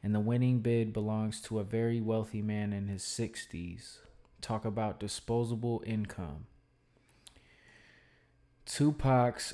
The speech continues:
art also included the hand-decorated envelope and love letter he sent to his girl in nineteen ninety-five when the rapper was incarcerated at Clinton Correctional Facility in New York. <laughs>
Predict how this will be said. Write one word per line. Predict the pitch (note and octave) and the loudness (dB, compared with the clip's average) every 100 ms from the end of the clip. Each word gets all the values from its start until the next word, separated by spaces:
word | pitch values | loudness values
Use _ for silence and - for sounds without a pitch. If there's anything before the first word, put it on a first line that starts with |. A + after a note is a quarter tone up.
| - | 0
art | C3 B2+ A2+ | 4 4 2
also | - B2 A#2+ B2+ A#2+ | 0 0 0 0 0
included | A#2 B2 A#2 A2+ | 0 0 0 0
the | A2 | 0
hand-decorated | A2 B2+ B2+ B2 A#2 A#2 A2+ A2+ A2 G#2 - _ _ | 2 4 6 4 0 0 0 0 0 -2 -8 _ _
envelope | C3+ C3+ A#2 A#2 A2+ A2+ | 0 2 2 0 0 -4
and | A2 A2+ | -6 -2
love | A#2+ A2+ A2+ | -2 -2 -2
letter | A2+ A2 | -2 -2
he | G#2+ | -2
sent | G#2+ A#2 - | -4 -4 -6
to | - | -6
his | A2+ G2 | -6 -4
girl | - A2 G#2 | -4 -2 -2
in | G#2 | -2
nineteen | G#2 G2+ - | -4 -6 -6
ninety-five | G#2+ G#2 G2 - G#2 G2+ G2+ G2+ | -4 -4 -6 -6 -6 -4 -6 -6
when | G2+ | -6
the | |
rapper | G2 G#2 G2 G2+ | -4 -4 -4 -6
was | G2+ G2+ | -6 -6
incarcerated | G2 - A2+ A2 - G#2 G2+ G2+ F#2+ | -8 -2 -2 -2 -4 -4 -2 -4 -4
at | F#2+ - - | -6 -8 -6
Clinton | - A#2+ A2+ A2 | -4 -2 -4 -6
Correctional | - G#2 G2+ - G2 G2+ | -4 -6 -6 -8 -8 -8
Facility | G2 - - G#2 G2+ F#2+ G#2 G#2+ _ - - _ _ _ - - - _ - - | -8 -10 -8 -6 -6 -6 -8 -12 _ -20 -20 _ _ _ -20 -20 -20 _ -20 -10
in | G#2+ | -4
New | G#2 | -2
York. | G#2 G2 B1+ | -2 -4 -6
<laughs> | - | -12